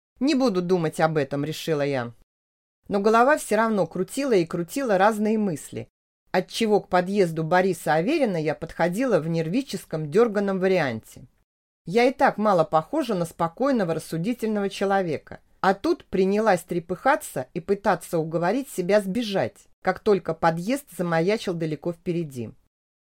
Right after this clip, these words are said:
А уж когда мои ножки принесли меня к самому дому, сердце ухало и билось в виски с такой силой, что впору было скорую помощь вызывать.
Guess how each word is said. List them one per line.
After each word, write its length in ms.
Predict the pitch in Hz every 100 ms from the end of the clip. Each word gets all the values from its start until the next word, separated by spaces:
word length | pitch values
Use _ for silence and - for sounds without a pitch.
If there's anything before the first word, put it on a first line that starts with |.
| _ _
А 120 | - 196
уж 160 | 196
когда 360 | - 214 208 202
мои 260 | 170 175
ножки 420 | 196 220 185 - 156
принесли 580 | 180 196 202 202 196
меня 320 | 170 175 196 156
к 80 |
самому 460 | - 170 175 185 165
дому, 480 | 156 262 339 160 - _
сердце 560 | - - 220 170 - -
ухало 400 | 240 240 - 170
и 160 | 156 175
билось 520 | 175 269 233 165 - -
в 60 |
виски 460 | 175 196 - - 220
с 80 | -
такой 360 | 190 196 330
силой, 520 | - - 196 151 131 - _ _
что 260 | - -
впору 360 | 190 - 285 285
было 260 | 180 170 160
скорую 440 | - 233 269 254
помощь 420 | - 190 139 -
вызывать. 580 | 135 135 135 127 107